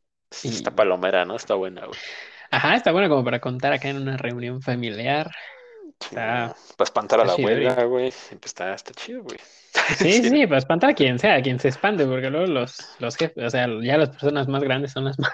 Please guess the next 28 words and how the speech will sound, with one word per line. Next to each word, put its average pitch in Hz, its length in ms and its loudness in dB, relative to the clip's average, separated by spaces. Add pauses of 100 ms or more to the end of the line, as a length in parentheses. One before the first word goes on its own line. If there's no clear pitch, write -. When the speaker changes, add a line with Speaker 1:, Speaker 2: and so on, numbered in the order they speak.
(160)
Speaker 2:
saconas, 131 600 2 (460)
pero 117 320 4
Speaker 1:
Sí, 101 120 0
eso. - 640 -8 (360)
Speaker 2:
pues, 117 220 -4
o 117 260 -2
sea, 123 220 4 (680)
ahí 131 200 4
vemos. 120 400 0 (160)
<laughs> 156 200 0 (380)
Speaker 1:
<laughs> - 680 -6 (1120)
Por 143 120 2
lo 151 60 -2
mientras, 190 280 -2
yo 127 140 0
creo - 120 -12
que - 80 -14
sí - 100 -12
me 107 80 -6
voy 101 140 -2
a - 20 -6
ir - 80 0
a 85 60 2
rezar 98 320 -6
un 110 100 -12
ratito, 95 520 -10
güey, 113 140 -8
porque, - 420 -20